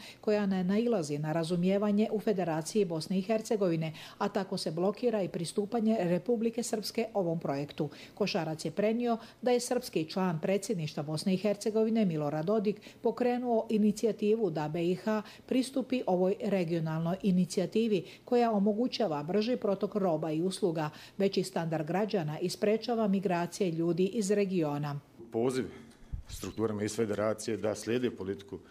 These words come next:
Speaker 2: predsjednika Dodika i predsjednika Vučića kad je u pitanju Otvoreni Balkan, jer je to, siguran sam, jak input za razvoj ekonomije zemalja i mislim da u tom smislu, eh, je vrlo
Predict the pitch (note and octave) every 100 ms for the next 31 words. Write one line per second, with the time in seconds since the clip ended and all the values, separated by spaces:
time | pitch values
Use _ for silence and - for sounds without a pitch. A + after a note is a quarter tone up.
0 | - - - - - - - A2 G#2+ -
1 | G2 G#2+ G#2 A2 G2 G#2 G2+ - F#2+ G#2
2 | G2 G2 - - G#2 - F#2+ F#2 G#2 G#2+
3 | F#2+ G2+ F#2 G2 F2 A2+ A#2+ C3+ A#2 -
4 | - - - - A2 A2 - - - A2+
5 | G#2+ - - - - - D3+ A2+ G#2 G#2
6 | - B2+ B2+ - - - - - A#2 B2
7 | A#2+ A2+ A2 A2+ F2+ G2 G#2+ G2 G2+ -
8 | F#2 G#2+ G#2+ F#2+ - - - E2 F#2+ F#2+
9 | A2 B2+ A#2+ A#2 A2+ G2 G#2+ - A2 G2
10 | G2 A2 G#2+ - G2 G2+ A2+ - - -
11 | - - - F#2 G2 G2 F#2+ F#2+ G2+ A#2+
12 | A#2+